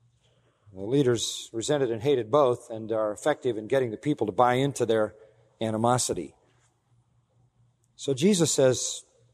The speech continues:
"Seeing all this, how am I to understand this generation? What can I liken it to?" That's a Hebraism. That's an old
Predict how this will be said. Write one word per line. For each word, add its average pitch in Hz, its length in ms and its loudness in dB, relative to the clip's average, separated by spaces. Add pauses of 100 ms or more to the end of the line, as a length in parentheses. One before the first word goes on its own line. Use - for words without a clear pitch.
"Seeing 202 340 0
all 107 160 0
this, - 420 -12 (580)
how 196 240 -2
am 175 120 2
I 165 280 2 (200)
to 151 120 -4
understand 135 640 -2 (280)
this - 320 2
generation? 107 720 -4 (600)
What 185 200 4
can 233 160 2
I 214 100 6
liken 147 460 4
it - 320 -8
to?" 92 320 -4 (400)
That's 196 180 6
a 175 60 6
Hebraism. 143 840 6
That's 117 220 -4
an 127 80 2
old 131 400 4